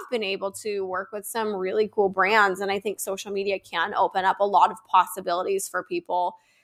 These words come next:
And where was your mindset when you started this page? Were you, like, afraid to do it? Were you nervous, or were you, like, fully confident in sharing something that you loved?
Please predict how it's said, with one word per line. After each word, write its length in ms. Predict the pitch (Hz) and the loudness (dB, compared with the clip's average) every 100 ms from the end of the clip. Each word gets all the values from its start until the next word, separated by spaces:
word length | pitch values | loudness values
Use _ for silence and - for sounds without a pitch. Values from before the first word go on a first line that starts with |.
| _ | _
And 440 | 190 196 196 208 - | -4 -2 -2 -4 -4
where 180 | 208 240 | 0 2
was 220 | 330 392 | 2 2
your 180 | 392 339 | 2 4
mindset 420 | 240 233 - 220 | 4 2 -2 -2
when 120 | 208 | -2
you 100 | 202 | -4
started 400 | 196 - 175 220 | -4 -2 -2 -2
this 160 | 180 - | -8 -10
page? 380 | - 185 147 180 | -2 -2 -2 -4
Were 80 | |
you, 100 | 190 190 | -4 -4
like, 120 | - | -6
afraid 440 | 185 - 185 170 | -10 -6 -6 -6
to 120 | - 180 | -12 -14
do 240 | - 294 311 | -4 2 6
it? 380 | 294 285 285 196 | 8 8 4 2
Were 120 | 196 | -2
you 160 | 190 | -2
nervous, 680 | 190 226 262 269 269 269 262 | 0 2 4 4 6 4 4
or 120 | 214 | 0
were 80 | 196 | 2
you, 120 | 202 | 2
like, 180 | 196 185 | 0 -2
fully 260 | - 196 180 | -4 -2 -2
confident 540 | - 170 - 185 190 | 2 0 2 -2 -2
in 80 | 190 | -4
sharing 460 | - 156 131 156 190 | -2 0 2 0 0
something 340 | - 202 165 | -2 -4 -8
that 120 | 127 | -6
you 120 | 92 | -4
loved? 500 | 147 65 62 - - | 2 4 2 -4 -20